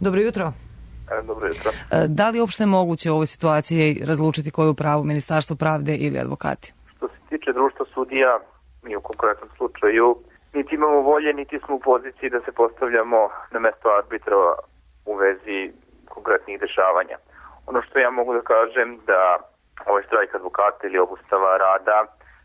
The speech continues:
Speaker 2: ima za posledicu da se kako u građanskim, tako i u krivičnim predmetima velika većina suđenja odlaže. To za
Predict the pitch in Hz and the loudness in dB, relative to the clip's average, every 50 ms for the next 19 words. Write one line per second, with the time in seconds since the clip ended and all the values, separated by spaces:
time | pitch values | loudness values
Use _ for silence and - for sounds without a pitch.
0 | _ _ - 107 110 110 107 - - 104 101 - - 117 104 113 104 - _ _ | _ _ -8 -6 -4 -4 -4 0 0 0 0 0 -4 -8 -6 -6 -8 -8 _ _
1 | - 117 107 95 - 101 98 98 - - _ _ 104 101 101 98 - - _ _ | -4 -4 -4 0 0 0 0 0 -2 -6 _ _ 0 2 2 2 0 -4 _ _
2 | _ _ _ - 107 101 - - 113 113 120 113 107 107 104 - - 104 101 92 | _ _ _ -2 -2 -2 -2 -4 -2 0 0 0 0 -2 -6 -14 -14 -16 -8 -4
3 | - 101 98 - 117 113 - - 117 113 110 - - - - 85 82 - _ _ | -4 -4 -4 -4 -8 -10 -4 -2 -2 0 0 -2 -6 -10 -12 -12 -12 -12 _ _
4 | - - - - - _ - 120 110 90 - 113 107 - - 123 120 113 107 104 | -20 -20 -20 -20 -20 _ -2 0 0 0 0 -4 -8 -8 -8 -2 0 0 2 2
5 | 107 101 101 - - 107 101 95 - - - 107 104 101 95 92 87 78 - _ | 0 0 -2 -4 -4 -4 -4 -4 -6 -6 -6 -6 -2 0 0 2 0 0 -2 _
6 | _ _ _ _ _ _ - 135 123 120 127 123 120 113 104 98 98 101 101 95 | _ _ _ _ _ _ -10 -10 -6 -4 -2 0 2 2 2 2 2 2 0 0
7 | - - - - - - _ _ _ _ _ - _ 147 143 143 147 | 0 -4 -10 -16 -18 -20 _ _ _ _ _ -6 _ -2 -2 -2 -2